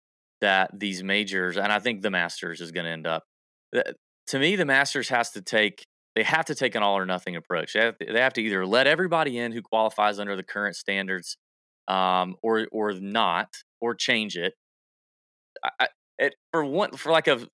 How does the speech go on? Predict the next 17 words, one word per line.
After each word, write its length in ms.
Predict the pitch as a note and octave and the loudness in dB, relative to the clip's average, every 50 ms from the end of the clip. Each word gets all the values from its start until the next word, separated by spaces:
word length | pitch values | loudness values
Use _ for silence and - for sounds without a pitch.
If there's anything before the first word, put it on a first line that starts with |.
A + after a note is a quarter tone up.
| - - | -16 -16
quick 260 | - - - B3+ B3+ - | -4 0 2 2 2 0
blip 320 | - A2 C3+ D3+ D3+ D3+ | 0 2 2 4 4 2
on 120 | D3+ C#3+ C3+ | 0 -2 -2
the 80 | B2 | 0
radar, 320 | A2+ A#2+ A#2+ A#2 A2 G#2+ G#2 | 2 2 4 4 4 4 4
I 60 | G2+ | 4
had 140 | G#2+ G#2+ G2+ | 2 0 0
this 140 | G#2 G2 - | -2 -4 -2
thought, 200 | G#2+ F#2+ F2+ E2+ | 0 0 0 -2
like, 120 | F2 F2 - | -4 -8 -4
maybe 240 | G2+ A2 B2+ C3 D3+ | -4 -2 -2 0 0
they 140 | B2 C3 B2+ | 0 0 0
let 220 | A#2+ A#2 A#2 - | 2 0 0 0
the 60 | - | -4
past 380 | G2 - - G#2+ G#2 G#2 - - | -6 -2 0 2 2 2 0 -2
champions 480 | - G#2 G#2 A2 G#2+ B2+ A#2+ A#2 A2+ - | -2 -2 -2 -2 -4 -6 -10 -10 -10 -8
play, 340 | _ - B2 B2 B2 B2+ | _ 0 2 2 2 0